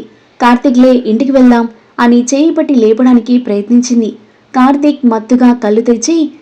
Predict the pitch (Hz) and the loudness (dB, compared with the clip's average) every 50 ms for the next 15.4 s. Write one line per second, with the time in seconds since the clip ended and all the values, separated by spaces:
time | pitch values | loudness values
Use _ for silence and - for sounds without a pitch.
0 | _ _ - 240 240 240 214 - - - - 226 233 233 262 311 311 294 269 294 | _ _ 0 2 2 2 2 -2 -8 -10 -4 -4 -2 0 2 2 2 2 2 0
1 | 277 269 269 254 247 - _ _ - 240 233 226 208 214 220 247 247 277 311 302 | -2 -2 -4 -6 -8 -12 _ _ -2 -2 0 0 2 2 0 0 0 0 2 2
2 | 294 277 262 254 247 240 247 247 - - _ _ _ _ 240 233 226 233 233 220 | 4 4 4 4 4 2 2 0 -4 -10 _ _ _ _ -4 -2 0 0 -2 -2
3 | 226 269 294 302 294 - 240 240 254 254 311 285 - 247 247 - - 311 302 311 | 0 2 2 2 0 0 0 0 2 2 0 0 0 -2 -2 -2 -4 -4 -2 0
4 | 311 294 294 277 262 254 254 254 247 247 247 247 - - _ _ _ _ 240 240 | 2 2 2 2 2 2 4 4 4 4 2 2 -2 -8 _ _ _ _ 0 2
5 | 247 254 247 262 262 254 247 233 214 214 226 214 208 214 220 220 - 269 247 254 | 4 4 4 2 0 -2 -2 -2 -2 -2 -2 -2 -2 -4 -4 -6 -2 2 4 4
6 | 254 247 226 208 214 - - - _ _ _ _ - 247 254 254 262 285 294 311 | 4 4 4 2 -2 -4 -12 -20 _ _ _ _ -2 0 2 2 4 4 2 4
7 | 294 302 285 - 240 233 - 254 247 247 - - - 233 233 220 269 277 269 262 | 2 0 0 -2 -4 -4 0 0 0 0 0 -2 -6 -6 -4 -2 -2 -2 -2 -2
8 | 254 247 - 220 214 247 285 277 285 269 247 240 247 226 214 - 240 247 240 240 | -4 -4 -2 0 2 2 2 2 0 0 0 -2 -4 -4 -4 -4 -2 0 2 2
9 | 302 339 302 294 - - - _ _ _ _ 254 247 247 254 247 247 247 247 277 | 2 2 0 -2 -6 -10 -20 _ _ _ _ 0 2 4 4 4 6 4 4 2
10 | 302 302 302 294 285 277 - 247 226 220 233 226 226 240 240 - 214 214 214 254 | 0 0 0 0 0 0 -4 -6 -4 -2 -2 0 -2 -2 -2 -2 -6 -4 -2 0
11 | 247 254 240 - 240 220 - - - _ _ _ _ _ - 240 233 240 - 262 | 0 0 0 -2 -4 -6 -8 -10 -16 _ _ _ _ _ 0 0 0 0 0 0
12 | 254 247 214 214 220 247 247 302 294 285 254 247 247 233 226 - 214 208 208 - | 0 0 0 0 -2 -2 -2 -2 -4 -4 -4 -2 -2 -2 -2 -2 -4 -4 -2 0
13 | 247 240 240 240 220 214 214 - - - _ _ _ _ - 247 247 247 - 285 | 2 4 4 4 2 0 -2 -6 -14 -20 _ _ _ _ -2 -2 -2 -2 0 0
14 | 277 254 247 - - 233 220 - 226 214 208 233 269 285 285 277 254 254 226 220 | 0 0 0 -4 -8 -10 -6 -4 -4 -2 0 2 2 2 2 2 2 2 0 0
15 | 214 233 233 226 220 220 214 | -2 -2 -2 -2 -2 -4 -6